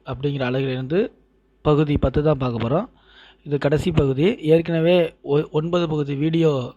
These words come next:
இந்த அலகுல இருக்குது. பார்க்காதவங்க அதை பார்த்துட்டு இதை பாருங்க, உங்களுக்கு ஈஸியா புரியும். இந்த வீடியோ உங்களுக்கு பிடிச்சிருந்தா லைக் பண்ணுங்க, ஷேர் பண்ணுங்க, கண்டிப்பா சப்ஸ்கிரைப் பண்ணுங்க. அந்த, என்னோட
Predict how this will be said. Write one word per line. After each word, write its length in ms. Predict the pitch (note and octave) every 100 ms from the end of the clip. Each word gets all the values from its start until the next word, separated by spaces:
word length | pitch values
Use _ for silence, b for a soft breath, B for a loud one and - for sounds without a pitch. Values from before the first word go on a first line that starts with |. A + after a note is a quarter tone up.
| -
இந்த 340 | C#3+ D#3 D#3
அலகுல 280 | D3+ D3 D3 C#3
இருக்குது. 440 | C3 A#2+ F3+ B3 _ B B B
பார்க்காதவங்க 540 | - E3 E3 F3 E3 E3
அதை 80 | C#3+
பார்த்துட்டு 260 | D3 D#3+
இதை 60 | D3
பாருங்க, 260 | C3+ C#3 E3+
உங்களுக்கு 240 | D3+ C3+
ஈஸியா 240 | C#3 C#3 C#3+
புரியும். 500 | C3+ A#2+ C3 G#3+ - _ B B B
இந்த 220 | F3+ F3
வீடியோ 220 | F3+ G3+ G3+
உங்களுக்கு 340 | F3+ D3+ D3+
பிடிச்சிருந்தா 440 | D#3+ E3 E3 E3+ D3+ - -
லைக் 180 | D3+
பண்ணுங்க, 440 | D#3 D#3 D3 E3+ G#3+ -
ஷேர் 200 | D3+ D3+
பண்ணுங்க, 440 | D#3 C#3+ D3 F#3 D4+
கண்டிப்பா 580 | D3+ C#3+ D3 D#3 D3 - _ B B B -
சப்ஸ்கிரைப் 400 | D3 - F3 D#3
பண்ணுங்க. 420 | C#3+ C#3 C#3+ G#3+ - _ B B B B
அந்த, 400 | D#3 D#3 D3+ D3+
என்னோட 180 | D#3 D#3